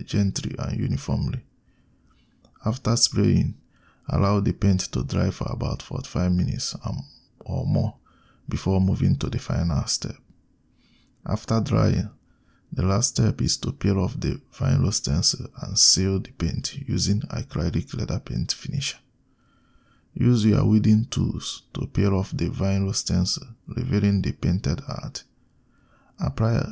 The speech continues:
acrylic leather paint finisher on the painted leather to fix the paint in and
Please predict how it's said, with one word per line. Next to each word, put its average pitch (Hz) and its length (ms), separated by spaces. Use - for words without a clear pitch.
acrylic 104 580
leather 101 280
paint 95 280
finisher - 460
on 98 180
the - 80
painted 98 480
leather - 460
to - 80
fix - 340
the - 120
paint - 420
in - 240
and 90 260